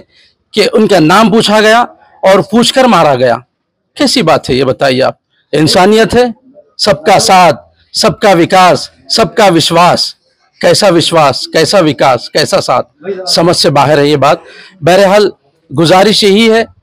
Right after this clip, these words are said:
आप हजरात के चैनल के ज़रिए, एमआईएम पार्टी से,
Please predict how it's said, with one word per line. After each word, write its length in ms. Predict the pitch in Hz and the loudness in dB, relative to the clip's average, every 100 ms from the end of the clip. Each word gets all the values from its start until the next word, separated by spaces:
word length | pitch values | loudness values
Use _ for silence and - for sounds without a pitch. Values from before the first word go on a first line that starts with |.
| _ _ _ - | _ _ _ -6
आप 260 | 160 185 147 | -2 -2 -2
हजरात 360 | 156 175 180 - | 0 2 0 -2
के 80 | |
चैनल 340 | 165 165 175 175 | -2 0 0 0
के 120 | 175 | 0
ज़रिए, 340 | 170 185 208 - _ _ _ - - 147 | 0 0 -2 -6 _ _ _ -20 -8 -2
एमआईएम 420 | 160 180 190 180 - _ - | 0 2 2 -2 -6 _ -4
पार्टी 300 | 147 143 180 | -2 -2 -2
से, 280 | 202 190 | -2 -2